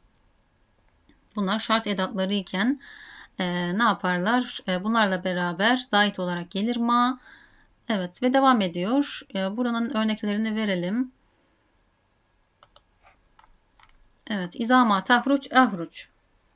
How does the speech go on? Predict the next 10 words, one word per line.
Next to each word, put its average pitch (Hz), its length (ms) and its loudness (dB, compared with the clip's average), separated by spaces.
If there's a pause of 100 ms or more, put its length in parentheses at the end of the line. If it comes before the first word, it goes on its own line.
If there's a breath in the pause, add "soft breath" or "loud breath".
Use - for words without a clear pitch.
(680)
İza 208 280 0
ma 180 220 -4
tahruç, 254 420 2
sen 175 220 -2
çıktığın 185 480 -6
zaman 247 420 0
ahruç, 190 360 -2
ben 196 200 2
de 233 100 -4
çıkarım. 208 580 -4